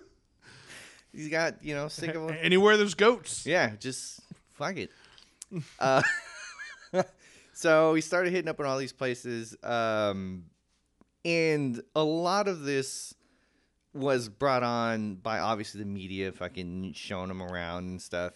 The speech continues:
Speaker 2: And
Speaker 1: Mm-hmm.
Speaker 2: I, I, in Mexico was this stupid show my mom used to watch it all the time called Primer Impacto,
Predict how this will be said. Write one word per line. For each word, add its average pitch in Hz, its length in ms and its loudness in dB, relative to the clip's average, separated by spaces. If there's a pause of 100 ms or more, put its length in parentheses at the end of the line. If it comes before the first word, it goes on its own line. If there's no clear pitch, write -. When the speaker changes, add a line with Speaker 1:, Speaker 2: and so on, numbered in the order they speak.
Speaker 2:
And 104 220 -6
Speaker 1:
Mm-hmm. 143 100 -10
Speaker 2:
I, - 180 -6
I, 135 120 0
in 127 100 -2
Mexico 139 500 -2
was 110 120 -4
this 101 220 -10 (140)
stupid - 380 -8
show 131 80 -8
my 104 100 -6
mom 101 200 -8
used 101 100 -12
to 98 80 -12
watch 92 180 -8
it 98 40 -14
all 82 120 -10
the 92 80 -14
time 92 220 -8
called - 180 -8 (380)
Primer 123 260 0
Impacto, - 540 -6